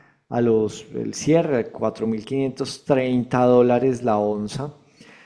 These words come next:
Posteriormente tuvimos unas correcciones hacia el treinta y uno de diciembre, que lo llevó a cuatro mil trescientos veinticinco, a cerrar alrededor de eso.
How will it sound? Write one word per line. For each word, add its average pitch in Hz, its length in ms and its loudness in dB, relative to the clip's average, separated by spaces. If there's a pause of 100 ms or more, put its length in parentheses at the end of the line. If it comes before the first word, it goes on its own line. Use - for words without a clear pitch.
(160)
Posteriormente 143 800 4
tuvimos 131 380 -2
unas 139 240 -2
correcciones 139 800 -2
hacia 120 220 -4
el 110 60 -6
treinta 110 340 0
y 107 60 2
uno 117 100 -2
de 147 80 2
diciembre, 117 400 -2
que - 120 -4
lo 131 40 2
llevó 107 240 2
a 104 80 -8
cuatro 135 260 -2
mil 107 200 -4
trescientos 120 760 -6
veinticinco, 127 920 -2
a 117 80 -8
cerrar 107 280 -8
alrededor 117 460 0
de 113 120 2
eso. 120 200 -4